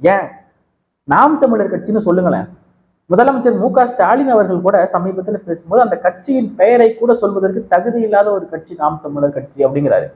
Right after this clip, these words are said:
அப்படி என்ன நாங்களாம் தகுதி இழந்து போயிட்டோம்? அந்த அளவுக்கு தரம் கெட்டு போயிட்டோமா நாங்க அப்படிங்கிற ஒரு கேள்வியும் வருது. இன்னும் பல கேள்விகள் இருக்கு, அடுக்கடுக்கா வச்சு உங்களெல்லாம் பிரிச்சு மேய வேண்டியது இருக்கு. முதலமைச்சர் மு க ஸ்டாலின் அவர்களை பத்தி சொன்னேன் இல்லையா,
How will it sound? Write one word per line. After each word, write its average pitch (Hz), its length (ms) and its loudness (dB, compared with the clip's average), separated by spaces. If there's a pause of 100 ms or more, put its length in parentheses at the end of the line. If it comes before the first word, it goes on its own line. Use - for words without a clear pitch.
(320)
அப்படி 156 300 0
என்ன 220 300 2
நாங்களாம் 185 220 -2
தகுதி 175 300 -2
இழந்து 160 260 -2
போயிட்டோம்? 139 360 -6 (300)
அந்த 202 260 0
அளவுக்கு 240 260 2
தரம் 220 240 0
கெட்டு 240 180 0
போயிட்டோமா 147 320 -2
நாங்க 127 460 -2 (500)
அப்படிங்கிற 208 340 2
ஒரு 131 500 0
கேள்வியும் 160 440 4
வருது. 120 480 0 (200)
இன்னும் 277 280 4
பல 190 220 2
கேள்விகள் 214 400 2
இருக்கு, 180 260 0
அடுக்கடுக்கா 202 480 2
வச்சு 190 380 -2
உங்களெல்லாம் 175 600 2 (160)
பிரிச்சு 277 380 2
மேய 190 200 -2
வேண்டியது 139 280 -2
இருக்கு. 127 480 0 (800)
முதலமைச்சர் 277 420 4
மு 226 140 2
க 254 160 2
ஸ்டாலின் 233 380 0
அவர்களை 180 260 2
பத்தி 160 200 -2
சொன்னேன் 147 240 -4
இல்லையா, 135 520 0